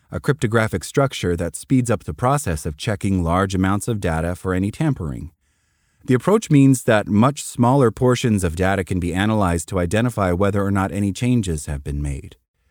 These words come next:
While Google itself admits that most users won't need the Pixel binary transparency feature because of the other safeguards already in place on Android,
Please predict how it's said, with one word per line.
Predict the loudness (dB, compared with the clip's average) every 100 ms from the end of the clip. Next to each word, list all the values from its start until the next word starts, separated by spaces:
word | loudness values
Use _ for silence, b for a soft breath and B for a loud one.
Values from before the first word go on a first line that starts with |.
| b b b b b
While | 2 4 6
Google | 6 6 6
itself | 4 2 2 4
admits | 2 2 2 2
that | 0 2
most | 4 2 2
users | 0 2 0 0
won't | 0 0
need | 2 0 0
the | -2
Pixel | -2 0 0
binary | 2 2 4 2
transparency | 2 2 2 2 4 2 0
feature | 0 -2 0 0
because | 0 -2 -2
of | -2
the | -2
other | 0 2 2
safeguards | 2 0 2 2 2 2
already | 2 4 2
in | 0
place | 2 2 2 0
on | -2
Android, | 0 -2 -2 -4 -4